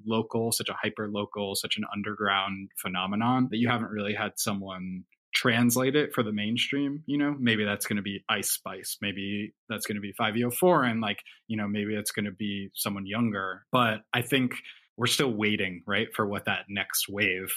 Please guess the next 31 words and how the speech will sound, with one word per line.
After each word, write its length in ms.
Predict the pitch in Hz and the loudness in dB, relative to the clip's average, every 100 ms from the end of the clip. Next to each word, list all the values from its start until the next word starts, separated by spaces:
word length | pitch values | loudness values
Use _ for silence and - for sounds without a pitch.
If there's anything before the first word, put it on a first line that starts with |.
| - | -4
especially 420 | - 104 - 98 | 0 2 2 0
in 120 | 95 | -4
rap, 220 | 95 95 90 - | -2 0 -2 -10
is 140 | 98 | -14
going 280 | - 90 92 | -10 -8 -8
to 120 | - 80 | -10 -10
be. 260 | 92 - - | -10 -10 -10
You 80 | 95 | -2
see 240 | - 104 | 2 2
the 160 | 95 95 | 0 -2
sort 240 | - 90 | -4 -4
of 160 | 92 - _ | -8 -14 _
sun 460 | - - 117 113 104 | -4 0 2 4 2
maybe 240 | 101 98 | 0 -2
setting 480 | 101 - 123 123 110 | -4 0 2 2 2
on 260 | 104 95 98 | 0 -4 -8
the 80 | 95 | -2
trap 320 | - 101 92 104 | 2 2 0 -2
era 220 | 95 92 | -2 -4
that's 220 | 92 - | -8 -10
described 540 | - - - 104 104 104 | -6 -6 -2 -2 -2 -4
in 100 | 104 | -6
the 60 | |
book 320 | 113 190 160 127 | 2 4 4 2
and 200 | 123 110 | 0 -2
the 180 | 104 101 | -4 -6
rise 360 | 95 104 107 98 | -2 2 2 2
of 160 | 98 - | -2 -6
drill 600 | - 98 98 92 90 - - _ - | -4 -2 0 -2 -4 -8 -16 _ -4
as 220 | 98 95 | 0 0
the 400 | - 92 90 92 | 0 0 -2 -4